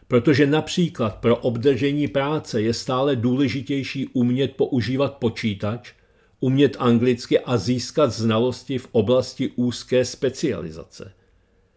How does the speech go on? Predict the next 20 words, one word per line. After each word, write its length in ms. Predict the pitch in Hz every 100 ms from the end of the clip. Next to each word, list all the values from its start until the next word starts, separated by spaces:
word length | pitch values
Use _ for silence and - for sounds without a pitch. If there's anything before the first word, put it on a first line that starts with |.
| _ _ _ _ _ _ -
Žádné 580 | 101 123 127 127 147 147
kontextuální 1400 | - 147 139 156 185 175 - 143 120 107 101 101 101
znalosti 560 | 95 107 127 135 - 123
historie, 720 | 104 120 - 139 135 135 135
matematiky, 1000 | 120 120 - 127 127 123 131 120 127 123 123
fyziky 800 | - 117 110 120 - 123 123 117 _ _ _ _ _
a 160 | - 104
praxe 580 | - 127 170 - - 120
v 100 | -
kritickém, 840 | 123 117 117 123 - - 131 127
laterálním 960 | 113 110 127 120 120 117 120 123 127 120
či 180 | - 123
jiném 400 | 117 123 107 95
myšlení 640 | 104 - 113 117 117 113 - _
nebo 380 | 117 123 127 156
jak 220 | 156 147
překonávat 640 | - 135 120 123 120 101 -
překážky 760 | - 104 113 113 113 - 117 -
nejsou 540 | 110 104 104 - 117
požadovány. 760 | 113 127 120 104 85 87 87 85